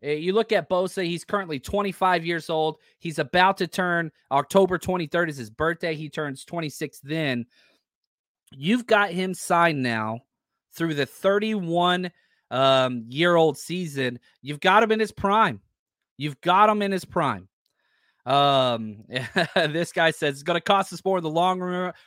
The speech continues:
run, but glad it's done." I'm glad that it's a five-year extension. You know,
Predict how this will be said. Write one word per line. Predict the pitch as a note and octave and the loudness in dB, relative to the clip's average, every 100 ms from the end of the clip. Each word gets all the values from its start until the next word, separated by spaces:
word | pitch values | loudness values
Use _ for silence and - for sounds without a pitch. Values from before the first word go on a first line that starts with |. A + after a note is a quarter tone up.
| - | -6
run, | D#3 F3 F3 | 2 2 2
but | D#3 A#2+ | -4 -4
glad | D#3 D3+ | 0 0
it's | B2 - | 0 -8
done." | A#2+ D#3+ F#3 F#3+ - - | -6 -2 0 -2 -12 -4
I'm | F3 C#4+ | 0 0
glad | A#3 G#3+ F#3+ | 2 2 2
that | F3 D3+ | 0 -2
it's | C#3+ | -6
a | |
five-year | - E3+ F3 E3 C#3 A2 | -4 -2 0 0 -2 -6
extension. | - - G2 - F#2 | -8 -14 -16 -16 -12
You | C3+ | -2
know, | D3 C3+ | 0 -2